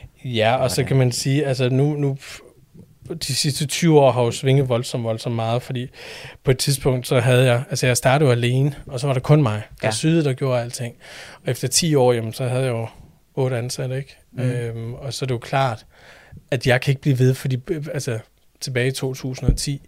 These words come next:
Speaker 1: der gik tingene så stærkt, øh, og at, at jeg ekspederede og tog mig kunderne, og så var jeg kun, altså jeg er inde over alting. Det er mig, der klipper, det er det altid.
Speaker 2: Ja.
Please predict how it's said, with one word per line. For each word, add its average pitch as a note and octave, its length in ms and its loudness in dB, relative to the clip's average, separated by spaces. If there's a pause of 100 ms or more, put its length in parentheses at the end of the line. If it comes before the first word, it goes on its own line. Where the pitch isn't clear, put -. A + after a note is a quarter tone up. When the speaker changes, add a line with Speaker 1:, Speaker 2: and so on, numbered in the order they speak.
(800)
Speaker 1:
der D3+ 80 4
gik C3+ 220 0
tingene B2+ 280 -2
så B2+ 140 -4
stærkt, - 480 -6 (320)
øh, A#2+ 480 -4
og C3 100 -6 (100)
at, C3 200 -6
at C3+ 120 -6 (120)
jeg C3 160 0 (340)
ekspederede C#3+ 540 2
og C3+ 80 -8
tog C3 140 -6
mig A#2 120 -2
kunderne, A#2 400 -6 (120)
og C3 140 -8
så - 460 -2
var C3 100 0
jeg A2+ 180 -2
kun, C#3 200 0
altså C3+ 280 -2
jeg A2 80 2
er A#2+ 40 -2
inde D3 160 6
over B2+ 100 4
alting. C3 500 -2
Det - 80 -14
er C3 40 -6
mig, A#2 180 2
der D3+ 60 4
klipper, C3+ 360 0 (140)
det C#3 80 -8
er C3 60 -4
det C3+ 80 0
altid. B2 320 -6 (140)
Speaker 2:
Ja. G#2+ 120 -4